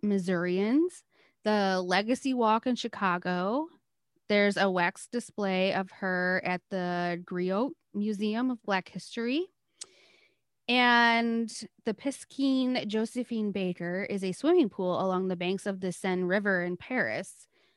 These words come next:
Um, so Saint Louis also changed Channing Avenue and renamed it to Josephine Baker Boulevard.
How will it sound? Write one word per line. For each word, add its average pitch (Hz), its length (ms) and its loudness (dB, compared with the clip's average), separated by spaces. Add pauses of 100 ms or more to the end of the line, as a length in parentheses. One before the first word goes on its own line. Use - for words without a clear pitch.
(240)
Um, 190 560 -6 (580)
so 185 600 0 (280)
Saint 240 280 0
Louis 247 400 2
also 240 360 2
changed 202 720 -4 (100)
Channing 214 500 -2
Avenue 185 920 0
and 190 140 -4
renamed 185 460 -2
it 185 140 -4
to 190 120 -6
Josephine 185 720 -4
Baker 170 440 -6
Boulevard. 175 720 -6